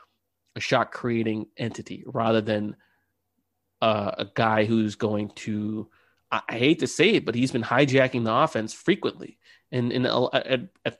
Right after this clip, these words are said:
initially it was designed for him to kind of do so because the guards suck, but he was playmaking while he was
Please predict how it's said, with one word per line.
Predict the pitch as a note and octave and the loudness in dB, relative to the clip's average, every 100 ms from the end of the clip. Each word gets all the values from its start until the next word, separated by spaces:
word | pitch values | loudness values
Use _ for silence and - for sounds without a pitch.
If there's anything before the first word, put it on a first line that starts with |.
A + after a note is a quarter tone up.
| _ | _
initially | B2+ C#3 D3 D#3 F3 | 4 4 4 4 6
it | D#3 | 6
was | B2 | 4
designed | A#2 A#2 A#2+ C3 | 0 2 2 0
for | B2+ | 0
him | B2+ B2 | 0 0
to | A2+ | -2
kind | - A#2+ | 0 0
of | G#2+ | 2
do | B2 | 2
so | C3 D3 C#3 | 4 4 4
because | - A2 | 0 -2
the | A2 | 2
guards | A#2 A#2+ - | 2 2 -2
suck, | - C#3 - _ _ _ _ _ _ - | 2 2 2 _ _ _ _ _ _ 0
but | C#3+ | 4
he | C#3 | 6
was | B2+ | 4
playmaking | - D#3 D3 B2 - F2+ - | 4 4 6 4 -2 -16 -6
while | A#2+ A#2 | -4 0
he | A2+ | 2
was | A2 G#2+ | 2 -2